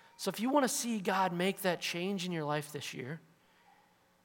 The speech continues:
you invite God into your commitment. You set a goal that requires faith,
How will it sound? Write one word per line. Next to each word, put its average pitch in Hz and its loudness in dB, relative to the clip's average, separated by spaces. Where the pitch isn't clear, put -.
you 190 4
invite 202 6
God 185 6
into 165 -2
your 151 -2
commitment. 151 -4
You 196 2
set 240 10
a 226 8
goal 220 10
that 233 6
requires 196 4
faith, - 0